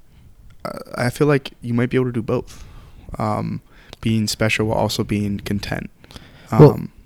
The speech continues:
Speaker 1: I mean, 'cause that, that, that is what that other half is, is being special. Do you, do you strive to be unique as a person?
Speaker 2: Not unique, but, um, special. Yeah.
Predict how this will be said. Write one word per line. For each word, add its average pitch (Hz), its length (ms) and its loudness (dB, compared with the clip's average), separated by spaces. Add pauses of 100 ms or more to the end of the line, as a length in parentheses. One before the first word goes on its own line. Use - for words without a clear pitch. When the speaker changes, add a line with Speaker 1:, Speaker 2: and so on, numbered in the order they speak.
(680)
Speaker 1:
I 151 60 8
mean, 160 100 8
'cause 156 120 4
that, 139 200 6
that, 131 320 6
that 127 180 6
is 117 300 4
what 110 180 -2
that 98 240 0
other 104 180 -2
half 104 300 -4
is, 104 240 -2
is 101 160 -6
being 110 240 -8
special. 104 480 -4 (380)
Do 156 100 4
you, 147 160 2
do 120 100 2
you 135 100 6
strive 117 400 2
to - 100 -14
be 123 80 0
unique 110 400 0
as 113 100 0
a 104 60 -4
person? - 340 -6 (360)
Speaker 2:
Not 151 200 10
unique, 120 340 10 (260)
but, 113 280 10
um, 104 280 8
special. - 400 4 (320)
Yeah. 107 140 6